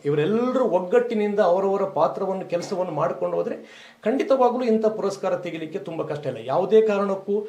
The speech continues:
ಪಂಚಾಯತಿ ಒಳಗೆ ತಾರತಮ್ಯ, ಪಕ್ಷಪಾತ ಮಾಡ್ಕೊಂಡು ಬಂದರೆ ಖಂಡಿತವಾಗ್ಲೂ ಈ, ಈ ಥರ ಈ, ಈ ಮಟ್ಟಕ್ಕೆ ಹೋಗ್ಲಿಕ್ಕೆ ಸಾಧ್ಯವಿಲ್ಲ. ಅದಕ್ಕೆ ನಾನು ನಿಮಗೆ ಪ್ರತ್ಯಕ್ಷ ಸಾಕ್ಷಿಯಾಗಿ ಹೇಳ್ತೀನಿ, ನಮ್ಮ ಗ್ರಾಮಕ್ಕೆ ಗಾಂಧಿ ಪುರಸ್ಕಾರ ಸಿಗಬೇಕು ಅಂತ ಹೇಳಿದರೆ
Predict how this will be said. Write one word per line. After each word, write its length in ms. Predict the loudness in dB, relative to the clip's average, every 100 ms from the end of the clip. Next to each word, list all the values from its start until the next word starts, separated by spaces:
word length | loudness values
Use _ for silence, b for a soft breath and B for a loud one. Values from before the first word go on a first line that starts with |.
| B B -2
ಪಂಚಾಯತಿ 480 | -2 2 0 2
ಒಳಗೆ 400 | 4 4 4 2
ತಾರತಮ್ಯ, 580 | 4 2 2 0 -2 0 0 -2
ಪಕ್ಷಪಾತ 520 | -4 2 2 2 0
ಮಾಡ್ಕೊಂಡು 440 | 0 0 -2 -4
ಬಂದರೆ 420 | -4 -4 -4 -8 -4
ಖಂಡಿತವಾಗ್ಲೂ 760 | -2 0 2 0 0 -2 -2
ಈ, 80 | -6
ಈ 260 | -10 -8 -4
ಥರ 180 | -2 0 -2 -4 -16 -14 -10
ಈ, 40 |
ಈ 360 | -6 -4 -4 -4
ಮಟ್ಟಕ್ಕೆ 600 | -6 -2 -2 0 -2 B B B
ಹೋಗ್ಲಿಕ್ಕೆ 360 | -4 -4 -6 -2
ಸಾಧ್ಯವಿಲ್ಲ. 380 | -2 0 -2 -2
ಅದಕ್ಕೆ 300 | -6 -6 -4
ನಾನು 140 | -2
ನಿಮಗೆ 220 | -4 -6
ಪ್ರತ್ಯಕ್ಷ 460 | -8 -8 -8 -4 -2
ಸಾಕ್ಷಿಯಾಗಿ 520 | 2 2 4 0 2
ಹೇಳ್ತೀನಿ, 560 | 0 -4 -6 -8 -10 B B B -6
ನಮ್ಮ 280 | -2 0 2
ಗ್ರಾಮಕ್ಕೆ 460 | 2 2 2 2
ಗಾಂಧಿ 280 | 2 2 0
ಪುರಸ್ಕಾರ 420 | 0 -2 0 -2
ಸಿಗಬೇಕು 500 | -2 -6 -4 -4 -2
ಅಂತ 100 | -6
ಹೇಳಿದರೆ 680 | -2 -2 -2 -4 -6 -16 -20